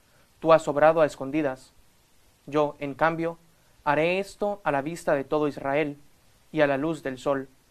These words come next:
David respondió a Natán: "He pecado contra el Señor". Y Natán le dijo: "También el Señor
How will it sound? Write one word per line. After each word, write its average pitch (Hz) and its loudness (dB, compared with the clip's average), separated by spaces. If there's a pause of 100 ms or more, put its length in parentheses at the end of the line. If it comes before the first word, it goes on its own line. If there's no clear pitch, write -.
(1500)
David 147 -2 (100)
respondió 151 0
a 165 6
Natán: 139 -4 (840)
"He 165 -2
pecado 160 0
contra 131 -8
el 131 -10
Señor". 139 -6 (1080)
Y 170 -4
Natán 147 -2
le 135 -2
dijo: 135 -8 (880)
"También 151 0
el 156 -2
Señor 151 -4